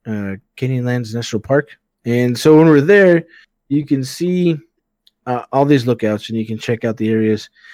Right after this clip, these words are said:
And they show you these images, and on the YouTube video, I'll put a bunch of my images up there so you guys can see what I'm talking about. Um, but <clears throat> there's the bottom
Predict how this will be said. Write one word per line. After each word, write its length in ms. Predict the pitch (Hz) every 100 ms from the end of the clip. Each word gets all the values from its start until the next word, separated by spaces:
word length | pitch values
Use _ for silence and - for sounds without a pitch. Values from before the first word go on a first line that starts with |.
| - - -
And 80 | 135
they 100 | 139
show 220 | 131 180 185
you 140 | 180
these 200 | 151 131
images, 360 | 135 127 131 131
and 100 | 139
on 100 | 139
the 120 | 139
YouTube 240 | 170 170 131
video, 260 | 135 143
I'll 80 | 135
put 200 | 131 147 _ -
a 60 |
bunch 220 | 117 127 131
of 60 |
my 80 | 123
images 400 | 120 123 117 110
up 120 | 120
there 100 | 151
so 160 | 139 135
you 200 | 113 110
guys 140 | 107 -
can 100 | 101
see 200 | - 117
what 120 | 104
I'm 100 | 104
talking 300 | 110 101 107
about. 260 | 104 104 - _ _ _ _ _ _ 104
Um, 360 | 104 98 92 _ _ _ _ _ -
but 300 | 147 151 _ _ _
<clears throat> 140 | -
there's 600 | 180 175 175 156 156 131
the 80 | 127
bottom 440 | 143 160 175 180